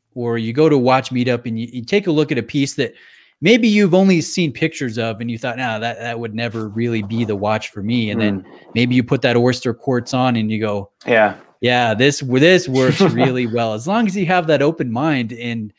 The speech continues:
Speaker 2: Mm.
Speaker 1: um, you're not being pigeonholed into what you think is acceptable or logical,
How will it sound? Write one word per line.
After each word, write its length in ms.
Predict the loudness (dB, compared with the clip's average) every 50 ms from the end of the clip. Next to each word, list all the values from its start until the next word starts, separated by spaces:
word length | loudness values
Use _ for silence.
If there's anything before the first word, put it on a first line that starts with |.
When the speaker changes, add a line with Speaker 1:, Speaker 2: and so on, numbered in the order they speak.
| _ _
Speaker 2:
Mm. 220 | -10 -10 -10 -12 -14 _ _ _ -8
Speaker 1:
um, 520 | -6 -6 -4 -4 -6 -6 -8 -12 -14 -18 -20 _ _ _ _ _ _ _ _ _ _ _ _ _ _ _ _ _ _ _ _ _ _
you're 200 | -4 0 0 2
not 360 | 2 2 2 2 0 -4 -8 _ _ _ -6 -2
being 240 | 0 0 0 0
pigeonholed 680 | -2 0 0 0 0 0 -4 -4 -2 0 0 0 0 0
into 220 | -2 -2 -2 -2
what 220 | 0 0 0 -2 -2
you 100 | -6 -8
think 340 | -8 -4 -2 -2 0 0 0
is 140 | -2 -2
acceptable 880 | -4 -6 -4 -4 0 0 0 0 0 -2 -2 0 2 2 2 2 0 -2
or 160 | -2 -2 -2 -2
logical, 800 | 0 0 2 2 2 2 0 -4 -2 0 0 2 2 0 -2 -4